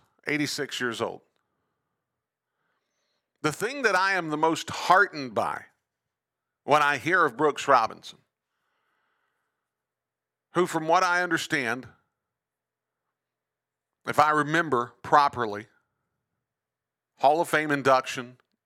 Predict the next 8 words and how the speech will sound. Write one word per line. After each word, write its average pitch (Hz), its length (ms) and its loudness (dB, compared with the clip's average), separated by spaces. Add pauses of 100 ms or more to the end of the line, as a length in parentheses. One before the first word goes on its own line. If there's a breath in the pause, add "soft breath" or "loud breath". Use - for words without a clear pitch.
nineteen 156 480 -4
eighty-three. 143 680 -4 (2000)
He 220 160 -6
was 220 180 -2
able 196 260 -2
to 156 80 2
live 156 300 2
out 147 560 -2